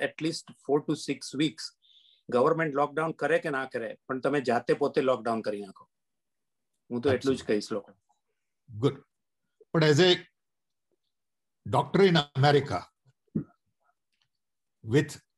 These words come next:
Speaker 2: deep roots and connections and emotions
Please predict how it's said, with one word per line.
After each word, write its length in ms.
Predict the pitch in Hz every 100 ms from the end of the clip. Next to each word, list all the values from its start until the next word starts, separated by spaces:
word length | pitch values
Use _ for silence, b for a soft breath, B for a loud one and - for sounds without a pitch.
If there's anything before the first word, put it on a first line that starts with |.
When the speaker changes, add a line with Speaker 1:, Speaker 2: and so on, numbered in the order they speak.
| _ _ _ _ _ _ _ _ _ - 95
Speaker 2:
deep 300 | - 196 175
roots 340 | 139 165 170 -
and 160 | 151 135
connections 520 | 131 151 - 147 139
and 100 | 135
emotions 720 | 117 139 127 107 - -